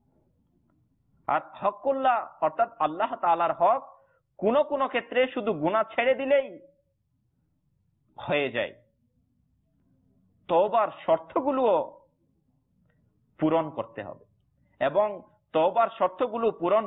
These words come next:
করেই অতীতের গুনাহ মাফ হয়ে যায়। যেমন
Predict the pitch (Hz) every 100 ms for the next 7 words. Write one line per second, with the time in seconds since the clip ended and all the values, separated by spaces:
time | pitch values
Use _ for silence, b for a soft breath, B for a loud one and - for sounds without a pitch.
0 | 180 170 180 269 330 B B - 160 208
1 | 175 175 143 175 247 220 - _ _ _
2 | 117 127 131 113 101 87 73 - _ _
3 | _ _ _ _ _ _ _ _ _ _
4 | _ _ _ _ _ _ _ _ _ _
5 | _ _ _ _ _ _ _ _ _ _
6 | _ _ _ _ _ _ _ _ _ _
7 | _ _ _ _ 123 117 143 165